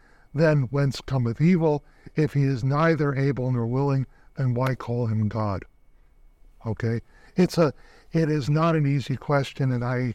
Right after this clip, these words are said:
do not have an answer to it. Um, okay. Now back to Ivan. Um, he goes further. He goes even further.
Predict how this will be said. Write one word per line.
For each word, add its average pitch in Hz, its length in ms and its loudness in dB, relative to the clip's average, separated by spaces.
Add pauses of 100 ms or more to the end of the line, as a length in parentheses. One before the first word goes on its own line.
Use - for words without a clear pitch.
do 120 140 -2
not 120 380 -2
have 107 180 0
an 104 60 -2
answer 117 380 -2
to 98 260 -4
it. - 160 -12 (1000)
Um, 160 480 2
okay. 160 440 2 (800)
Now 131 180 0
back 156 280 2
to 127 200 -2
Ivan. 123 460 0 (880)
Um, 143 360 2 (760)
he 254 160 2
goes 202 280 4
further. 180 480 2 (380)
He 165 140 0
goes 175 320 0
even 165 400 2
further. 147 480 4